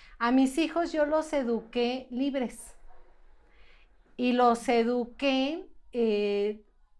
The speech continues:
hacia, ha-, hacia que fueran ellos mismos y que eso estaba bien.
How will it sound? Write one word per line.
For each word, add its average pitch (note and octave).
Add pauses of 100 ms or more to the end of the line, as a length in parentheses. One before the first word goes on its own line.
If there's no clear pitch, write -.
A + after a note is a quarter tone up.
(640)
hacia, A3 (260)
ha-, A3+ (140)
hacia B3
que B3
fueran E4
ellos D4+
mismos C#4
y A3+
que C4
eso B3+
estaba A#3+
bien. B3+